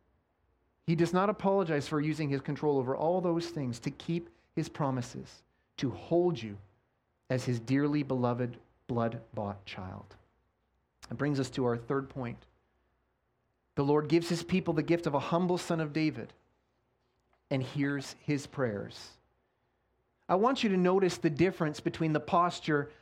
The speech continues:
of Rehoboam at the beginning of his reign and the end of his reign. Let's take a look at that. Verse tw-, uh, verse nine of chapter twelve, Second Chronicles twelve nine. So Shishak, king of E-,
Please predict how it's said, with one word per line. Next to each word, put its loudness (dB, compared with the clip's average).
of 2
Rehoboam 6
at 0
the 0
beginning 2
of 2
his 2
reign 2
and 2
the 4
end 4
of 0
his 0
reign. -4
Let's -4
take 0
a 2
look 2
at -4
that. -4
Verse 0
tw-, 4
uh, 4
verse 0
nine 4
of 0
chapter 0
twelve, 0
Second -2
Chronicles -2
twelve 2
nine. -2
So 2
Shishak, 4
king 2
of 4
E-, 0